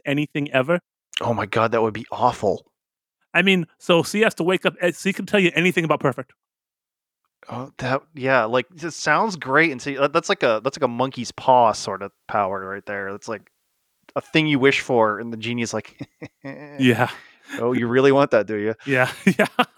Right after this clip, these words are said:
Speaker 2: Remember every embarrassing thing you've ever done? Well, you will."
Speaker 1: Yeah, yeah. But she plays, like, the super hot, super popular, super everything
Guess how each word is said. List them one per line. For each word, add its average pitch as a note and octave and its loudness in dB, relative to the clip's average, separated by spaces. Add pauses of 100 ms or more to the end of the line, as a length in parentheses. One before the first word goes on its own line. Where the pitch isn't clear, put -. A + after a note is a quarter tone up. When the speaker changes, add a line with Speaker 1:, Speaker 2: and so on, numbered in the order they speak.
(600)
Speaker 2:
Remember D3+ 2
every D3 4
embarrassing C#3+ 2
thing D3 -2
you've C3+ 0
ever C#3 2
done? C3+ 2
Well, C3 -4
you A2+ -6
will." F3+ 6
Speaker 1:
Yeah, C3 2 (100)
yeah. A2+ -6 (180)
But C3 0 (400)
she G#3+ 0
plays, G#3 2
like, E3+ 0 (240)
the C#3+ 0
super E3 2
hot, C3+ 2 (240)
super - -2
popular, A#2+ 0 (1160)
super C3+ 2 (1200)
everything B2 0